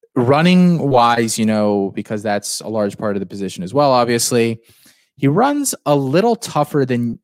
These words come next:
than you would think, I have noted. You know, he's not dragging a pile, or you're not putting him on the goal line.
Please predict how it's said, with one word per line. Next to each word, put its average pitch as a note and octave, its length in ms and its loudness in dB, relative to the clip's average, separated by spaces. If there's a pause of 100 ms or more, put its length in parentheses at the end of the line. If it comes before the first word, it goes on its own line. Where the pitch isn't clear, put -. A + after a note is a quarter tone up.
than A#2 240 -4
you A2+ 120 -2
would G#2 140 0
think, F#2+ 440 -8
I - 100 -14
have F#2+ 240 -10
noted. F2 420 -6
You G2+ 60 -4
know, G#2 160 0
he's A#2+ 240 -4
not C#3 180 0
dragging A#2+ 380 0
a A#2 60 -4
pile, A2+ 500 -2
or G#2+ 1080 -6
you're G#2+ 260 -10
not A#2 280 -6
putting - 320 -10
him A2+ 320 -6 (440)
on G#2+ 180 -2
the G#2 80 -2
goal C3 380 2
line. A#2 720 2